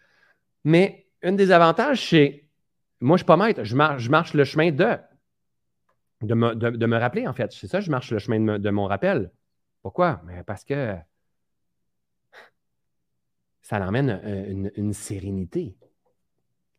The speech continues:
Ça l'emmène la paix. Ça l'emmène ce sentiment, senti-, euh, ce, ce profond sentiment d'être, de se sentir complet, de senti-, se sentir aimé,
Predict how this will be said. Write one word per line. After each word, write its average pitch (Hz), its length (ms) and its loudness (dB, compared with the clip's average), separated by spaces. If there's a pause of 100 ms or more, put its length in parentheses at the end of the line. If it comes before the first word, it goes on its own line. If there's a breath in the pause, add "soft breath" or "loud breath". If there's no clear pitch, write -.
(320)
Ça - 160 -12
l'emmène 107 440 -2
la 92 140 -6
paix. 151 320 -8 (960)
Ça - 180 -10
l'emmène 107 320 0
ce 110 220 -4
sentiment, 127 800 -2
senti-, - 440 -8
euh, 117 260 -4
ce, 117 260 -6
ce - 120 -6
profond 143 400 0
sentiment 135 560 -2
d'être, 107 580 0
de 120 120 0
se 110 160 -4
sentir 110 420 -6
complet, 120 540 -4 (360)
de 113 60 -4
senti-, 110 320 -4
se - 160 -6
sentir 110 520 0
aimé, 120 380 0